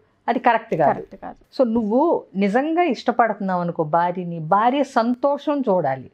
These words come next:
Speaker 1: భార్య కష్టపడుతుందా లేకపోతే ఇది కాదు కదా. So నువ్వేం చేస్తున్నావు? ఈ ఓవర్ కేరింగ్, ఓవర్ ఎఫెక్షన్తో నీ భార్యని ఇబ్బంది పెడుతున్నావు, నీ భార్యని బాధ పెడుతున్నావు.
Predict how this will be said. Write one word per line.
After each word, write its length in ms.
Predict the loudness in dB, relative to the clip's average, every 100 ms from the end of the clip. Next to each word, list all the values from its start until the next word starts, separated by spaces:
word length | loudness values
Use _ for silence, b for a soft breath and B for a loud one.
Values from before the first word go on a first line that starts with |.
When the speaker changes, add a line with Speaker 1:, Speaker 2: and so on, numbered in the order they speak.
| -4
Speaker 1:
భార్య 440 | 0 2 0 -2
కష్టపడుతుందా 920 | -4 -6 -6 -2 0 0 -4 0 2 2
లేకపోతే 460 | 0 -2 -4 -2
ఇది 120 | 0
కాదు 260 | 2 2 0
కదా. 320 | -2 -2 -4 -6 b b b b
So 100 | 0
నువ్వేం 460 | 0 0 0 0 2
చేస్తున్నావు? 580 | 0 0 -2 2 2 2
ఈ 160 | 0
ఓవర్ 420 | 0 2 2 2 0
కేరింగ్, 440 | 0 0 2 0
ఓవర్ 300 | 2 2 0
ఎఫెక్షన్తో 680 | 0 -4 -6 -4 -4 0 0
నీ 180 | 2 2
భార్యని 500 | 2 2 0 -2 -2
ఇబ్బంది 360 | 0 0 2
పెడుతున్నావు, 760 | 0 0 -4 -12 -14 _ _ -2
నీ 80 |
భార్యని 440 | 2 2 2 2 0
బాధ 280 | 0 0 0
పెడుతున్నావు. 500 | -2 -8 -12 -20